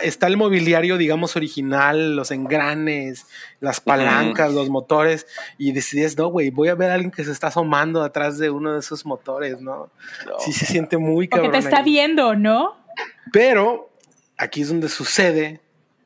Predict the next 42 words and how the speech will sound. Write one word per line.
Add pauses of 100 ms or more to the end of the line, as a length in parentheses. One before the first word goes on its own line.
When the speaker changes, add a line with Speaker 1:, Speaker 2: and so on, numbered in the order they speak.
(140)
Speaker 1:
lo
del
video
de
este. (120)
La
Firma
es
un
grupo
de
música
regional,
Speaker 2:
Ajá.
Speaker 1:
este, (400)
norteña, (200)
¿no? (540)
Que
fueron
a
grabar
un
video (600)
a
Fundidora. (1400)
Pero
Speaker 2:
Ajá.
Speaker 1:
el
video
y
la
canción
es
lo
de
menos.
Lo
que
sucede
en
el
video